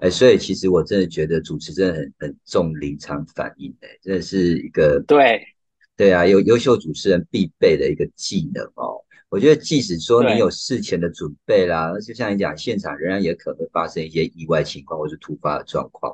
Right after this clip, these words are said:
Speaker 1: 嘛。
Speaker 2: 对啊。
Speaker 1: 对，所以，所以你们真的要具备很敏锐的一个，一个观察力，然后还有快速的那种思考跟应变的。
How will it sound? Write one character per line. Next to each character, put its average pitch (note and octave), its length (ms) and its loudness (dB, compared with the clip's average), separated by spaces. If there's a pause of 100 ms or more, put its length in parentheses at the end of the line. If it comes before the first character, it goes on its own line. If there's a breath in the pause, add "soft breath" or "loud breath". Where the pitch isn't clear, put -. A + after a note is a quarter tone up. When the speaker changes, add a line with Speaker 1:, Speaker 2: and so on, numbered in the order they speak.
Speaker 1:
嘛。 - 80 -20 (1040)
Speaker 2:
对 - 160 0
啊。 G2 240 2
Speaker 1:
对， - 60 -12
所 G2+ 260 4
以， F#2 40 6
所 G#2+ 200 4
以 G#2 60 6
你 F2+ 80 2
们 E2 120 -2
真 G2 140 2
的 F2+ 60 4
要 F2+ 120 2
具 F2+ 240 -8
备 E2+ 220 0
很 D2+ 180 -6
敏 E2 240 -12
锐 D#2 200 -6
的 C#2 120 -6
一 C#2+ 40 -8
个， C#2 360 -8 (200)
一 E2+ 80 -14
个 C2+ 200 -8
观 D2 220 -6
察 C#2 200 -12
力， C#2+ 120 -10
然 C#2 100 -10
后 C#2+ 60 -10
还 D2+ 40 -10
有 C#2 100 -10
快 D2+ 240 -8
速 D2 200 -10
的 C#2 100 -8
那 C#2+ 100 -8
种 C2+ 100 -12
思 - 260 -14
考 - 240 -12
跟 C#2 220 -12
应 C#3+ 100 -18 (140)
变 - 180 -10 (120)
的。 - 60 -20